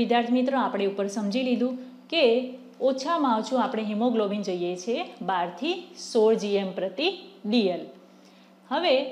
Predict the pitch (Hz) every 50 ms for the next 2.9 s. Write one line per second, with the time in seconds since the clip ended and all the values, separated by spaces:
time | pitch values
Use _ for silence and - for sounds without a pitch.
0 | - - - - - - 233 226 220 226 247 - - 330 359 339 277 247 247 269
1 | 277 262 233 214 214 226 233 226 240 285 320 - - - 220 220 - 208 220 -
2 | 254 226 226 190 208 196 - 220 202 202 214 208 190 185 190 190 196 254